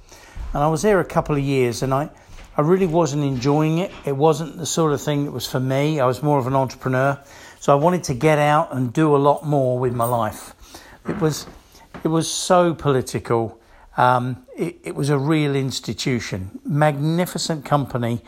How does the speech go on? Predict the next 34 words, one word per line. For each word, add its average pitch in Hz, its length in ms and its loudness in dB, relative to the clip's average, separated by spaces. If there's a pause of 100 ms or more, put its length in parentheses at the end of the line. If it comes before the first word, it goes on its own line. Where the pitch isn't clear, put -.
(300)
but 123 460 2
it 131 160 -4
just 131 260 -2
wasn't 123 320 0
for - 100 -8
me. 107 320 -6 (400)
So 170 220 4
I 151 80 6
left. 127 460 0
I - 20 4
went 143 180 2
off 147 140 0
and 143 100 -2
did 131 140 0
a 131 60 -2
few 131 200 -4
things, 131 500 -2 (280)
and 123 100 0
I 139 120 2
ended 147 240 0
up 131 180 2
in 113 140 -6
sales. 104 640 -2 (720)
Um, 139 320 4 (580)
I 139 140 6
applied 170 420 2
for - 100 -2
a 143 60 2
job 160 280 2
originally 123 520 -2
at 120 100 -8
B 139 180 0
P 131 240 -2
Oil, 113 480 0